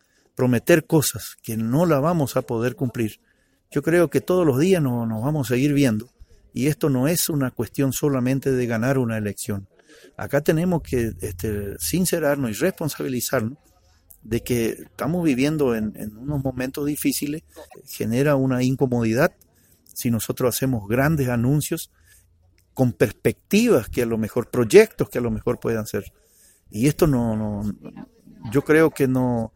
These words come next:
a nadie, a ningún vecino, ¿no es cierto?, le, le va a traer, eh, un aliciente, ¿no es cierto?, si, si están conscientes de que son cosas imposibles que uno pueda concretar. Así que yo creo que el, el respeto a cada uno de los vecinos que,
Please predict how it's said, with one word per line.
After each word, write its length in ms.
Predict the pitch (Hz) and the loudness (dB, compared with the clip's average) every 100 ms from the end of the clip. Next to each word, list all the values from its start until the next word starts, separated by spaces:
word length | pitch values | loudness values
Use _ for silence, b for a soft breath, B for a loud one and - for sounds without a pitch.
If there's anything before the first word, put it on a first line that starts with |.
| B B B B | B B B B
a 80 | 123 | 0
nadie, 380 | 120 156 170 156 | 4 6 8 6
a 40 | |
ningún 360 | 131 120 139 165 | 4 4 4 6
vecino, 380 | 143 - 165 165 | 4 4 2 2
¿no 120 | 135 | 0
es 40 | |
cierto?, 300 | 131 143 165 | 2 2 2
le, 380 | 131 117 110 107 | 2 0 0 -2
le 100 | 107 | 0
va 100 | 113 | 0
a 80 | 127 | 0
traer, 400 | 131 117 131 135 | 2 6 6 6
eh, 320 | 120 113 117 - B B _ | 2 0 -6 -12 B B _
un 180 | - 117 | -4 0
aliciente, 520 | 117 110 - 139 151 | 2 0 4 4 4
¿no 80 | 143 | 0
es 60 | 113 | 2
cierto?, 240 | 135 143 | 0 0
si, 540 | - - 113 104 98 - | -2 -4 -6 -6 -12 -14
si 200 | - 101 | -12 -12
están 260 | - 123 131 | -6 -4 -2
conscientes 540 | 123 110 139 156 147 | -2 -2 -2 0 0
de 160 | 113 110 | 0 -4
que 160 | - | -8
son 220 | - 135 | -6 -6
cosas 280 | 127 139 - | -4 -4 -4
imposibles 520 | 123 113 - 143 135 | -4 -4 -6 -2 0
que 40 | 117 | 0
uno 180 | 120 110 | -4 -2
pueda 220 | 120 120 | -2 -2
concretar. 460 | 110 107 110 208 - b b b b b b _ | -2 -8 -2 -2 -2 b b b b b b _
Así 280 | - 113 139 | -8 -4 -4
que 520 | 127 131 113 110 110 110 | 0 0 2 0 -2 -6
yo 140 | 117 | -6
creo 260 | 135 131 131 | 0 2 2
que 380 | 127 120 113 | -2 -2 -2
el, 280 | 110 113 107 107 | -4 -4 -6 -8
el 100 | 107 | -10
respeto 440 | - - 151 151 | -12 -2 -2 0
a 40 | 123 | 0
cada 280 | 135 127 | 0 2
uno 440 | 123 139 143 123 117 | 0 0 -2 -4 -4
de 120 | 117 | -4
los 140 | 117 | -4
vecinos 460 | 110 110 180 185 147 | -4 -4 -2 -2 -4
que, 240 | 120 110 | -6 -12